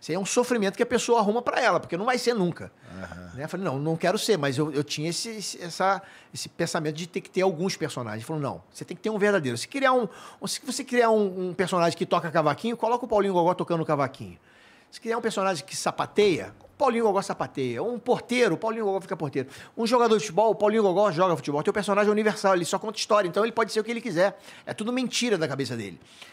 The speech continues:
Speaker 1: Criar um personagem que, que, que é um, um trocador de ônibus? Não, Paulinho Gogó vai trabalhar de trocador. Aí eu, "Caramba."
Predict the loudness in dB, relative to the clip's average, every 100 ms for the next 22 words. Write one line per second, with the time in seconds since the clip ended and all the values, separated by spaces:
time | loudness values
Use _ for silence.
0 | -20 _ -2 0 2 2 4 2 0 0
1 | 0 0 -2 -4 -4 -8 _ -20 _ -8
2 | -8 -8 -12 -12 -8 -2 0 0 0 2
3 | 2 2 -2 0 2 4 2 -2 -2 -2
4 | 2 2 2 2 2 4 4 2 2 -2
5 | -2 -4 -10 -10 -10 -12 -12 -10 -6 -6
6 | -4 -8